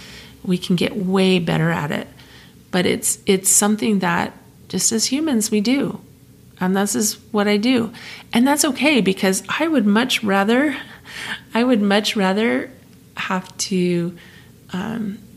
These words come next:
I would much rather want to be involved in my feelings and involved in my thoughts and, and doing all the cool things than just purely responding from instinct.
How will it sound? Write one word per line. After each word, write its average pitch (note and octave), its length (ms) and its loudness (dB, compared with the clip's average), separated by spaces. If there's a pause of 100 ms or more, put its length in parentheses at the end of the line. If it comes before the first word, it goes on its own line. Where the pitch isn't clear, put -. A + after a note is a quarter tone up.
(920)
I G3+ 60 2
would A3 140 2
much A3 280 2
rather G3+ 280 4
want F#3 360 0
to F#3 120 2
be F3+ 340 2
involved F3 680 0 (160)
in A#3+ 140 0
my A#3 160 0
feelings A#3 560 2
and E3+ 220 -2 (300)
involved G#3+ 380 -2
in A3 100 2
my G3+ 160 2
thoughts G3 540 -2 (100)
and, F3+ 380 -2
and E3+ 380 0 (360)
doing A3 360 4
all G3+ 180 0
the F#3 100 0
cool F3 280 -2
things A#3+ 640 0 (560)
than G3 260 0
just F#3+ 420 0
purely F#3 1120 0 (460)
responding F3 840 -2
from - 300 -6
instinct. F3 560 -4